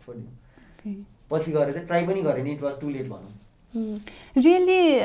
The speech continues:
Speaker 2: हामीले अब हाम्रो जनरल अडियन्सहरूलाई बुझाउनको लागि, what really is a bug bounty यहाँको केसमा?
Speaker 1: So, सुरुमा बाउन्टी भने के होबाट म सुरु गर्छु है।
Speaker 2: Hmm।
Speaker 1: हजुरले के चिज गर्नुभयो र हजुरले रिवार्ड पाउनुभयो भने त्यो simply बाउन्टी हो। बाउन्टीमा हजुरले मनी नै हुनुपर्छ भन्ने छैन, हजुरले रेपुटेसन पनि पाउन सक्नुभयो, हजुरले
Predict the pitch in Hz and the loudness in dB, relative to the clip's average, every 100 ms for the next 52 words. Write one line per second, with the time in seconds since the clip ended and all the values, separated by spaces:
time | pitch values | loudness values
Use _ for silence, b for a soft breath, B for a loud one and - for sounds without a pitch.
0 | - 196 202 202 233 233 220 233 196 190 | -2 -4 -2 0 2 0 2 2 2 -2
1 | 202 214 208 220 226 247 - 214 214 214 | -4 -6 -4 -2 -2 -2 -2 -4 -2 -4
2 | 214 175 190 196 202 202 190 185 185 185 | -6 -12 -10 -8 -6 -6 -6 -8 -10 -10
3 | 190 185 269 B B 240 294 233 233 262 | -12 -4 -4 B B 2 4 4 4 4
4 | 269 262 226 214 208 202 190 185 196 190 | 4 2 0 -4 -6 -6 -6 -6 -6 -6
5 | 190 214 208 - - 320 208 202 208 - | -6 -8 -8 -12 -16 -10 -8 -8 -12 -20
6 | 220 - - 196 - 262 - - 165 160 | -20 -20 -16 -16 -16 -20 -20 -16 -10 -8
7 | 156 - - 175 185 190 147 175 208 220 | -8 -10 -16 -8 -6 -6 -4 -4 -2 -4
8 | 220 110 107 110 135 143 120 110 107 107 | -6 -8 -10 -10 -6 -4 -4 -8 -10 -12
9 | 110 101 95 - 127 - - 202 190 135 | -14 -14 -16 -18 -18 -12 -8 -8 -6 -6
10 | 185 196 196 220 214 220 190 151 170 185 | -4 -4 -4 -4 -6 -6 -6 -4 -4 -4
11 | 143 - - 98 104 113 127 127 123 123 | -6 -8 -12 -14 -12 -8 -6 -6 -6 -8
12 | 117 113 98 104 107 127 131 120 95 - | -10 -10 -14 -18 -16 -14 -12 -12 -14 -18
13 | 92 110 120 151 151 160 156 147 104 104 | -20 -14 -8 -6 -6 -6 -6 -6 -10 -10
14 | 107 113 127 139 147 113 107 107 107 110 | -10 -8 -8 -6 -8 -8 -8 -10 -12 -14
15 | 95 98 113 107 98 104 123 135 143 131 | -16 -16 -14 -14 -12 -10 -10 -10 -10 -12
16 | 131 135 135 120 113 110 107 107 104 113 | -14 -14 -14 -14 -12 -14 -14 -14 -12 -10
17 | 101 98 107 123 | -12 -12 -12 -12